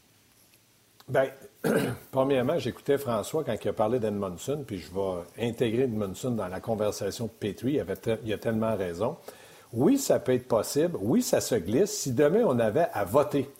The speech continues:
pour le trophée Norris, Petrie serait considéré d'un trois. C'est sûr. C'est sûr, Petrie, là, il y a, il y a onze points. Martin l'a dit, il est plus dix. C'est incroyable,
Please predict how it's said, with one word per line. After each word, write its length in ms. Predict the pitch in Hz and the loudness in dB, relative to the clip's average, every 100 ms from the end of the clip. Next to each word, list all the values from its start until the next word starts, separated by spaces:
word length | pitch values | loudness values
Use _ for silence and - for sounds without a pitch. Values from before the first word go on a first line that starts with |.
| _ | _
pour 120 | - 110 | -4 -2
le 80 | |
trophée 260 | 107 113 143 | 2 2 2
Norris, 480 | 120 95 117 220 - | 2 2 2 0 0
Petrie 380 | 131 113 131 180 | 0 2 2 0
serait 220 | - 117 | 2 0
considéré 560 | 131 120 - 120 120 131 | 2 -2 2 2 4 2
d'un 160 | 104 | -2
trois. 260 | 87 104 95 - | -4 -6 -6 -8
C'est 160 | - - | -2 0
sûr. 320 | - 127 110 - _ - _ | 2 0 -2 -10 _ -20 _
C'est 160 | - 170 | 0 4
sûr, 240 | - 208 | 6 6
Petrie, 400 | 185 139 156 143 | 4 2 4 4
là, 220 | 127 214 - - - | 4 4 0 -14 -2
il 80 | 123 | 2
y 40 | |
a, 80 | 120 | 4
il 60 | |
y 60 | 117 | 4
a 120 | 117 - | 2 4
onze 300 | 170 170 - | 2 0 -4
points. 300 | - 165 226 | 2 2 4
Martin 340 | 151 - 165 | 0 0 0
l'a 100 | 143 | 2
dit, 180 | 107 165 | 2 0
il 60 | 180 | 0
est 40 | |
plus 300 | - 151 113 | 0 0 -2
dix. 400 | 92 160 220 - - - - - - | 2 2 2 -4 -16 -20 -20 -12 -6
C'est 160 | - | -2
incroyable, 540 | 135 120 107 143 160 | 0 2 2 2 2